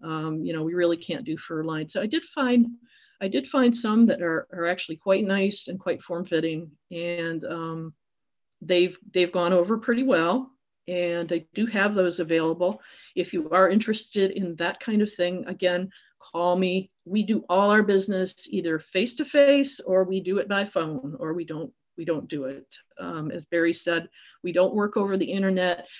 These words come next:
We really want to talk to you and know what your dog is about, what your needs are, how we can best, uh, fulfill those needs. And if we can't, either we will just say that we can't,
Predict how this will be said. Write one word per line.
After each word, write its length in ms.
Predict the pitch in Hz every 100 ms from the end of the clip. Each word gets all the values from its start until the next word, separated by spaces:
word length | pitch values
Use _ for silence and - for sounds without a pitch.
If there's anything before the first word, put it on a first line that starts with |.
| -
We 120 | 175
really 520 | 170 180 214 214 214 214
want 320 | 185 170 -
to 160 | -
talk 340 | - 175 156 -
to 160 | - 160
you 360 | 160 185 151 -
and 180 | 160 160
know 140 | 175 175
what 400 | 180 180 190 _ - -
your 100 | 185
dog 340 | 190 190 175
is 140 | 160
about, 500 | 160 180 233 247 254 - _ _ _ _ _ _
what 260 | 175 185 175
your 100 | 165
needs 480 | 185 175 170 160 - -
are, 440 | 240 226 226 220
how 200 | - 185
we 120 | 180
can 200 | 180 170
best, 580 | 165 175 - - - - _ _ _ _ _ 156
uh, 280 | 165 160 160 _ _ _ _ -
fulfill 500 | - 190 311 381 320
those 320 | 165 160 -
needs. 300 | 156 139 190
And 100 | 220
if 140 | 240
we 100 | 214
can't, 640 | 190 - 269 370 233 147 - - _ _ _ _ _ _ -
either 640 | 240 226 208 190 170 - -
we 320 | 175 196 202
will 580 | 190 180 175 170 170 - _ _ -
just 340 | 160 190 165 -
say 220 | 240 339
that 160 | 269 165
we 100 | 170
can't, 400 | - 170 160